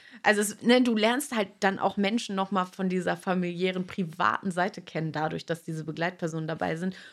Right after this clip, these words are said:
Und da habe ich auch gedacht, boah, ey, was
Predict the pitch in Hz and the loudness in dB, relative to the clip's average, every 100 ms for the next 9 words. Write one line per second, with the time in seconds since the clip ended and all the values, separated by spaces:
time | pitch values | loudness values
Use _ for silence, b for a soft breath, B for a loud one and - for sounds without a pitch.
0 | B B 180 175 185 196 - 185 190 185 | B B 0 4 6 6 6 2 -4 -2
1 | 175 - 170 170 170 - 180 175 - 170 | -4 -4 -4 -4 -4 2 6 6 4 -2
2 | 165 170 - | -2 -4 -8